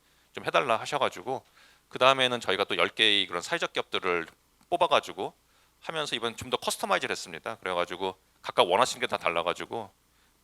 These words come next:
예를 들어가지고 점프 같은 데는 자기네 그 홈페이지 팔로워가 뭐 그 당시에 삼백 명였는데 이걸 천오백 명으로 만들어달라. 그럼 무리한 요구를 막 하셔가지고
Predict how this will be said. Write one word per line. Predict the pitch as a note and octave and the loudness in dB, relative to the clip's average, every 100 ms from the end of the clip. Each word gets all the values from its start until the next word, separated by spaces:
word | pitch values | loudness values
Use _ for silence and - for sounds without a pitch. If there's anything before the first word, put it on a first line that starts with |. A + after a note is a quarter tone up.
| - | -4
예를 | G#2+ | 0
들어가지고 | C#3+ C3+ B2+ | 4 4 4
점프 | C3 F3+ - | 2 -2 -2
같은 | F#3 - C#3+ | -4 -4 -6
데는 | A#2+ A#2 G2+ | -4 -4 -6
자기네 | - G2+ G#2 G#2 - _ _ _ _ | -8 -4 2 0 0 _ _ _ _
그 | G#2 | -10
홈페이지 | F#2+ F3+ F#3 C#3+ | -8 -2 0 0
팔로워가 | C#3 E3 E3 D#3 A#2+ A2 G#2 _ _ _ - | -2 0 0 0 2 2 0 _ _ _ -16
뭐 | F#2+ | -14
그 | - | -6
당시에 | A2 A2 | -6 -4
삼백 | - F#3+ | -6 -6
명였는데 | F#3 C3+ F2+ A2 F#2+ | -4 -6 -6 -6 -6
이걸 | G2 | -6
천오백 | - G#3+ G#3 | -4 -4 -4
명으로 | E3+ C3 - - | -4 -4 -4 -6
만들어달라. | F#2 B2 A2 E2 E2+ | -4 -2 -2 -2 -4
그럼 | G#2+ G2 | -8 -8
무리한 | A2 C#3+ | -2 -2
요구를 | G2 G2+ | -2 -6
막 | F#2+ - | -6 -6
하셔가지고 | - C#3+ F#2+ F2 A2 | -4 -4 -6 -8 -14